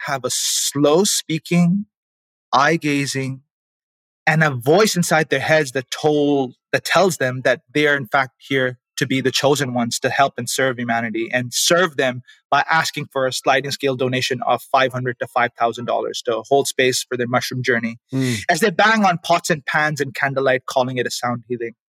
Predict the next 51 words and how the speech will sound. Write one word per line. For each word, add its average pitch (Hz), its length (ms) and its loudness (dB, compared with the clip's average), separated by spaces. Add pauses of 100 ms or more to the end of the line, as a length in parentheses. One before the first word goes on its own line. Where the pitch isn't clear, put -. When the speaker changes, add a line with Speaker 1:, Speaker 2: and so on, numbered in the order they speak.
(540)
Speaker 1:
I 151 80 4
mean, 151 240 -2
speaking 202 480 2
of, 156 180 4 (140)
of 151 180 -2
medicines 160 400 0
that 147 80 0
I've 131 140 -2
tried, 170 440 0
I 135 80 0
mean, 139 220 -6
the 135 100 0
last 151 360 2
time 160 180 2
I 143 80 4
did 143 160 0
five 139 320 2
M 127 160 -4
E 135 100 -4
O, 147 300 2
I 135 80 2
scaled 170 480 2
so 165 380 2
hard 160 400 2 (280)
that 143 140 -2
they 160 60 0
had 160 140 2
to - 60 -6
change 160 380 -2
the 143 80 -2
name 139 200 -10
to 135 80 -6
seven 135 340 0
M 120 160 -4
E 107 100 -4
O 101 140 -8 (320)
because - 180 -4
I 147 80 4
won't 147 200 -2
even 135 180 -10
look 139 160 -2
at 123 100 -8
something 123 300 -4
if 120 120 -4
it's - 140 -8
not 131 180 0
scaling 123 380 0
to 120 80 -8
seven 113 320 -2
digits. 113 480 -4
So 117 280 0